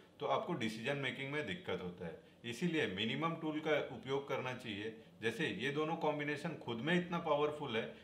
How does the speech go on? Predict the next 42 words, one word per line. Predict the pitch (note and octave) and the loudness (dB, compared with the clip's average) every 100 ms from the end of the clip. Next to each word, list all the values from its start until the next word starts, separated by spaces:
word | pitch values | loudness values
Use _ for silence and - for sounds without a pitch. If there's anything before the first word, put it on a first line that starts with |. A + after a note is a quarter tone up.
| - | -10
कि | A2+ | -6
आपको | A#2 B2+ - F3+ B2 A2 - A2+ | 4 4 6 6 8 6 2 6
हर | C3+ E3+ | 8 8
दिन | F#3+ | 6
अच्छा | F3+ - - | 4 2 2
खासा | D3+ D#3 F3 | 4 4 2
प्रॉफिट | - B2 A2 B2+ | 2 0 0 0
बना | G#2+ F#2+ | 0 0
के | F#2 F#2 | -2 -4
देगा। | E2+ E2+ E2 - - - B2+ | -4 -6 -10 -12 -20 4 6
हर | D#3 | 6
दिन | E3+ D3+ | 4 2
एक | - C#3 D3 | 2 2 4
बार | D#3 F3 | 4 4
तो | F3+ | 2
ज़रूर | E3+ A#2+ D#3+ | 0 2 2
मौका | E3 D3+ D3+ | 4 4 6
आएगा | C#3 B2 A#2 | 6 6 2
कि | B2 - D3 | -2 -6 -4
आप | - C#3 - | 4 4 4
बहुत | - C#3 | -2 0
अच्छा | C3 A2+ C#3+ | -2 0 0
प्रॉफिट | A2+ G#2 - F2+ | 2 0 -2 -2
बनाओ। | F2 F2 - - - - | -2 -2 -6 -16 -20 -2
आप | B2+ C3+ | 2 4
बार | - A#2+ | 6 6
बार | D3+ E3+ | 6 4
ट्रेडिंग | - D#3 D#3 D#3+ | 4 2 2 2
करोगे | D3+ D3 C3+ B2+ A2+ A2 - | 4 6 4 2 0 -2 -4
या | A#2 A#2+ | 0 6
बार | A#2 B2 | 8 8
बार | D3+ | 6
पोजीशन | D3 D3+ C#3 C3 | 2 0 -2 -2
लोगे, | D3+ C3+ A#2 F#2+ F2+ - - - | -2 0 -2 -2 -4 -10 -18 -2
तो | D3 - A2 | -2 -2 -4
उसमें | A2 E3+ D#3+ A2 - A#2 | -4 2 2 2 0 -6
नुकसान | A2 C#3 C#3+ | -4 0 2
होने | C#3+ C#3+ | 2 0
की | C#3+ | -4
संभावना | C3+ B2+ A2+ A2 B2 | -6 -4 0 0 0
है, | A#2+ G#2+ C3 - - - | 0 -2 -6 -14 -18 -8
क्योंकि | A#2+ B2 | -6 -4